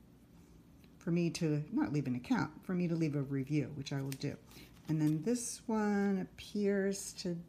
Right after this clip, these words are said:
be his business card.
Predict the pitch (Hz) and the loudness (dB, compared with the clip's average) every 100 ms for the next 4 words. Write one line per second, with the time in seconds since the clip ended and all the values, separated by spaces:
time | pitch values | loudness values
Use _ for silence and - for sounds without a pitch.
0 | - 170 160 160 156 156 156 151 - - | -4 0 2 2 2 2 0 -2 -10 -20
1 | - - - 160 147 139 123 123 123 - | -20 -20 -6 -2 -2 -4 -4 -4 -6 -10
2 | - 95 | -10 -10